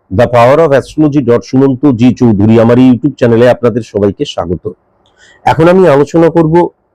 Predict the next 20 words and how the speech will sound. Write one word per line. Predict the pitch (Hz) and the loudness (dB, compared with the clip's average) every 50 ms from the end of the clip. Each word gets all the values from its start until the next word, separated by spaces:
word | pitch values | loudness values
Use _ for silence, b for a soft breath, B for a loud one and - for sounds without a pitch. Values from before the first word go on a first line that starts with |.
| _ _ _ _ _ _ _ - | _ _ _ _ _ _ _ -2
মিথুন | 113 110 135 139 135 - 202 202 196 | 0 2 2 0 0 0 -2 0 2
রাশির | 185 165 147 120 - - 160 160 147 - - _ _ _ _ - | 2 0 0 -2 -4 -2 -4 -2 -4 -4 -10 _ _ _ _ -8
জাতক | 90 110 107 107 - - 151 135 | -4 -2 -2 -2 -2 -2 -4 -2
জাতিকাদের | 123 123 107 95 - 131 - 151 123 107 98 87 82 - - _ _ _ _ _ | 0 -2 -2 -2 -2 -2 -2 -2 0 0 -2 -2 -4 -8 -18 _ _ _ _ _
পুজোর | - 131 117 127 135 131 | 0 0 2 2 2 2
মাস, | 127 123 120 120 110 - - - - - - _ _ _ _ - | 2 2 2 0 -2 -4 -10 -14 -16 -16 -18 _ _ _ _ -8
আশ্বিনের | 113 113 - - - 147 143 131 117 104 | -8 -8 -8 -6 -4 -2 -2 0 -2 -2
মাস, | 95 92 90 90 - - - - - - - - - _ _ _ _ _ _ _ _ _ - | -2 -2 -4 -4 -6 -10 -16 -16 -16 -18 -18 -20 -20 _ _ _ _ _ _ _ _ _ -2
এই | 147 147 143 | 2 2 4
মাসটিতে | 139 131 131 123 - - - 185 175 - - 101 85 - - _ _ _ _ _ _ _ _ _ _ - 101 | 4 2 2 0 -2 -6 -6 -8 -6 -6 -4 -6 -6 -6 -10 _ _ _ _ _ _ _ _ _ _ -12 -6
দশটি | 92 87 139 143 135 - - - - 202 | -2 0 0 0 0 -4 -8 -6 -6 -6
শত্রুতা, | - - - 135 123 _ _ - 135 123 127 135 110 98 87 - _ _ _ _ _ _ _ | -4 -4 -4 -6 -6 _ _ -4 -2 0 0 0 0 0 -2 -6 _ _ _ _ _ _ _
শত্রুতার | - - - 143 123 - - 151 156 151 156 160 156 147 117 | -16 -8 -6 -6 -6 -4 -2 -2 0 2 2 2 0 0 -2
কথা, | - 123 139 131 - 175 | -2 -4 -4 -2 -2 -4
দশজন | 165 147 123 110 120 113 - - - 110 107 135 160 160 151 139 | -4 -2 -2 -2 -2 -2 -4 -8 -8 -4 0 0 2 2 0 0
শত্রু | - - 139 123 - _ - 156 151 | -2 -4 -6 -6 -6 _ -4 -4 -2
কারা | - - 101 101 113 120 | -2 0 0 2 2 0
কারা, | 101 123 135 139 151 180 180 - - _ _ _ _ - - _ _ _ _ _ _ _ _ _ _ _ _ _ _ _ _ _ _ | 0 0 0 0 0 0 -2 -4 -12 _ _ _ _ -20 -20 _ _ _ _ _ _ _ _ _ _ _ _ _ _ _ _ _ _
এই | - 165 196 202 | 0 2 2 0
শত্রু | - - - 160 156 - _ - 170 185 190 190 | 0 -2 -2 -4 -4 -4 _ -4 -2 0 0 0